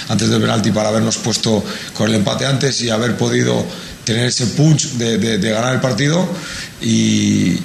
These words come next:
y esto es algo que tenemos que, que tener en cuenta, ¿no?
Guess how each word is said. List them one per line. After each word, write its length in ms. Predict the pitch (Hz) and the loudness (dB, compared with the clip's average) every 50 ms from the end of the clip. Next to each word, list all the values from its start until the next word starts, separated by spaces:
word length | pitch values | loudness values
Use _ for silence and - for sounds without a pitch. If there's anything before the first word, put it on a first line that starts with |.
| - - | -4 -2
y 180 | 110 104 101 101 | 0 0 2 2
esto 300 | 98 101 98 - 123 120 | 0 0 -2 -2 -2 -2
es 100 | 110 - | 0 0
algo 200 | 123 123 123 127 117 | 0 0 0 0 2
que 80 | 117 | 2
tenemos 360 | 101 120 120 117 110 101 - | 2 2 2 0 0 0 0
que, 480 | - - 101 95 92 92 87 80 76 - - - - - - | 0 0 0 2 2 2 0 0 -2 -4 -6 -8 -10 -8 -4
que 100 | - 98 | -2 0
tener 180 | 87 98 104 | 0 2 2
en 80 | 98 85 | 2 2
cuenta, 240 | 120 139 123 95 87 | 2 2 2 2 0
¿no? 160 | 107 123 135 | 0 0 -2